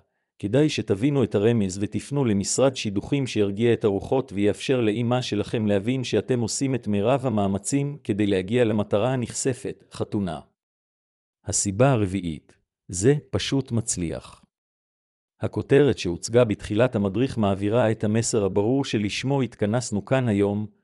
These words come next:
היכרות באמצעות שידוכים מעלה את הסיכוי לחתונה. שכן, מדובר בהליך קפדני שעוסקים בו אנשים הרבה טובים שעושים כל שביכולתם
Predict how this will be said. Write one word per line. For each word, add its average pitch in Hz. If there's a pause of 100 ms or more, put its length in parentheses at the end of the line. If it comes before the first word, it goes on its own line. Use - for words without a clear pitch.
(160)
היכרות 110
באמצעות 101
שידוכים 113
מעלה 120
את 123
הסיכוי 135
לחתונה. 101 (1000)
שכן, 95 (440)
מדובר 110
בהליך 107
קפדני 107
שעוסקים 131
בו 117
אנשים 110
הרבה 107
טובים 127
שעושים 120
כל 143
שביכולתם 101